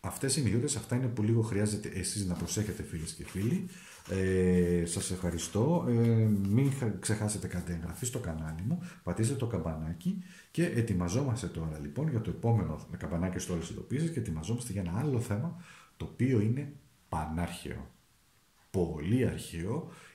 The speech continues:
ιδιαίτερο, πολύ απλό, όμορφο, αλλά είναι πανάρχαιο. Ε, θα το δείτε.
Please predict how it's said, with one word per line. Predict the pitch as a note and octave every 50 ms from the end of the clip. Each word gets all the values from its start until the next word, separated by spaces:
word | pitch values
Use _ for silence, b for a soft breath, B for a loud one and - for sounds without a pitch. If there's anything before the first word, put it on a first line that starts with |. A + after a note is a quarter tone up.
| B _ -
ιδιαίτερο, | - C#3 B2 G#2 F#2+ F#2+ G2+ F#2+ F#2 F#2 F2 - F2+ E2+ F2 A#2 E3 F#3+ G3+ F3+ - -
πολύ | G2 F2+ F2 F2+ A#2+ C3+
απλό, | A2+ - - - F2 G2 A#2+ C3 - -
όμορφο, | F#2 F#2 F#2 G#2 A2 A2 - F#3+ F3 -
αλλά | F#2 F2+ G2 B2+ E3 C3+
είναι | G#2 A2 A#2+
πανάρχαιο. | A2+ - D#2+ D#2 E2 E2 - - - C#2+ C2+ - _ B B B B B B B B -
Ε, | G#2 G2 F#2+ G2 G2 F#2+ F#2 F#2 F#2 F#2 F2+ F2+ F2+ F2+ F2+ F2+ -
θα | - A2+
το | - F#2
δείτε. | E2+ D#2 D2+ - -